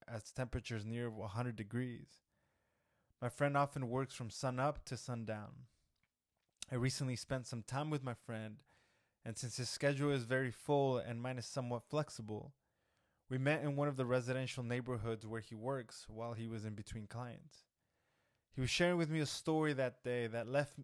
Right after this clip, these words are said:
a real impression on me. The story was about a pr-, appraisal that my friend went out to do with a potential new client.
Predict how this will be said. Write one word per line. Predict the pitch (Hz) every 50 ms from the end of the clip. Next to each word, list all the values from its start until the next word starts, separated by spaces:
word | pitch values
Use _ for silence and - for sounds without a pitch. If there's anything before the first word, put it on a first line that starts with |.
| - -
a | 127
real | 117 117 131 156 170 165
impression | 151 131 - - - 147 139 - - - 127 117
on | 107 107 104 110
me. | - - 139 - _ _ _ _ _ _ _ _ _ _ _ _ _ _ - - _ _ _ _ _ _ _ _
The | - 120
story | - - - 170 175 175 160
was | 151 156 127 131
about | 123 135 131 127
a |
pr-, | - - - -
appraisal | - 127 - - - 147 165 190 180 143 131 123 117 113 110
that | 113 113 - -
my | 120 113 104 - -
friend | 131 123 120 117
went | 117 120 113 113
out | 113 113 - -
to | - 113
do | 107 101 107 110 110
with | 107 107 107 104 _ - 110
a | 113
potential | - - - - 120 107 - 110
new | 107 104 101
client. | - - - 117 113 113 110 95 87 - - -